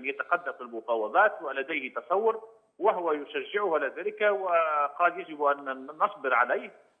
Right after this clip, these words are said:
إذا فبالتالي كان تصريح فيه موجة إيجابية،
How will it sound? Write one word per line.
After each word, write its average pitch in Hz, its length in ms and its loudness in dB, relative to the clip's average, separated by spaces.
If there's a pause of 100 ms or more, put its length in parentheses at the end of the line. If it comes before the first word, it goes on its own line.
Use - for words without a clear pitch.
(140)
إذا 180 140 0
فبالتالي 214 440 -4
كان - 240 0
تصريح 269 400 -4
فيه 226 180 -10
موجة 220 280 0
إيجابية، 190 520 -2